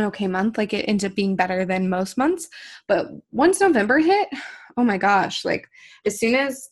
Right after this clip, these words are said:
I was, you know, done subcontracting for the girl locally, my income skyrocketed. Like, I was able to take on so many more clients 'cause I wasn't doing her clients' work anymore. And, you know,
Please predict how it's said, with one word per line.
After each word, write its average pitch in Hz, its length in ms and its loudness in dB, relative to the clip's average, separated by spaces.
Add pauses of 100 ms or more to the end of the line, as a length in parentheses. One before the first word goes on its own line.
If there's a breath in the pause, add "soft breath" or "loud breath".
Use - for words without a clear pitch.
I 208 120 2
was, 196 380 2 (320)
you 208 140 4
know, 196 100 4
done 202 340 4
subcontracting 214 840 0
for 226 80 0
the 202 240 0
girl 202 440 2
locally, 294 380 4 (800)
my 233 60 2
income 240 320 2
skyrocketed. - 760 0
Like, 190 220 -2 (300 loud breath)
I - 40 4
was 202 120 4
able 196 180 4
to 190 40 -2
take 208 120 -2
on 190 160 2
so 254 180 2
many 311 140 10
more 302 160 6
clients 240 400 2
'cause 214 120 -2
I 208 40 2
wasn't 220 300 -2
doing 226 260 0
her 208 400 0 (400 loud breath)
clients' 220 380 4
work 208 200 0
anymore. 202 560 2 (340 loud breath)
And, 190 580 4
you 202 100 2
know, 196 260 0